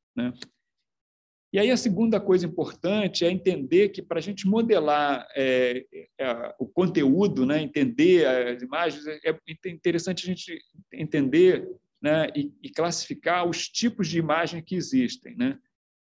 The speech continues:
Então, é, isso vai determinar as características dessas imagens, né? Inclusive, quando a gente volta no, mais pra frente no curso, a gente falar de treinamento, né, e falar de,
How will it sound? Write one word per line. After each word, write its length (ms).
Então, 460
é, 160
isso 220
vai 200
determinar 680
as 100
características 920
dessas 280
imagens, 640
né? 160
Inclusive, 500
quando 220
a 20
gente 200
volta 360
no, 240
mais 260
pra 160
frente 280
no 80
curso, 200
a 40
gente 100
falar 460
de 100
treinamento, 1080
né, 240
e 220
falar 460
de, 280